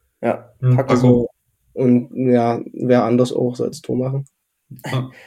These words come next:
Speaker 1: Das ist echt, das ist echt krass, oder?
Speaker 3: Aber ich denk auch, dass, dass Sandhausen so eine Mannschaft ist, ähnlich wie Schalke, bloß halt nicht in der, in der Qualität.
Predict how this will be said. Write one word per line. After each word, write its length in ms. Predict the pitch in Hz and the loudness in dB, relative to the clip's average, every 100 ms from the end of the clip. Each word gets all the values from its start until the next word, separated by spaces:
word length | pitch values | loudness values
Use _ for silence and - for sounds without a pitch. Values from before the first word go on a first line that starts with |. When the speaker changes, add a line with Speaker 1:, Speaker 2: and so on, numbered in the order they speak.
| - - | -18 -4
Speaker 1:
Das 200 | - 156 | -2 0
ist 120 | 139 | 0
echt, 280 | 151 156 151 | -2 -2 -4
das 120 | 147 | -4
ist 100 | 147 | -2
echt 200 | 151 - | -4 -4
krass, 280 | - 135 - | -10 -8 -6
oder? 300 | 127 127 - | -4 -4 -6
Speaker 3:
Aber 200 | - 139 | -6 -2
ich 120 | 147 | -2
denk 300 | - 135 139 | 2 2 2
auch, 240 | - 135 135 | -2 -4 -4
dass, 360 | 135 127 - | -4 -6 -6
dass 160 | - 123 | -10 -6
Sandhausen 400 | 123 117 120 123 | -4 -2 -2 -2
so 60 | 131 | 0
eine 120 | 123 | 0
Mannschaft 400 | 120 123 139 139 | -2 -4 -6 -6
ist, 220 | 127 - | -8 -10
ähnlich 340 | - 135 131 123 | -6 -2 -2 -2
wie 80 | 120 | -4
Schalke, 400 | 123 123 135 147 | 2 2 2 -2
bloß 260 | 127 123 | -2 -2
halt 180 | 127 123 | -2 -2
nicht 160 | 127 - | -4 -2
in 160 | 127 | -2
der, 400 | 123 117 113 113 - | 0 2 0 -4 -4
in 160 | 131 | -2
der 200 | 123 117 | 0 0
Qualität. 640 | 120 117 110 107 123 127 | 0 -2 -2 -2 -2 -2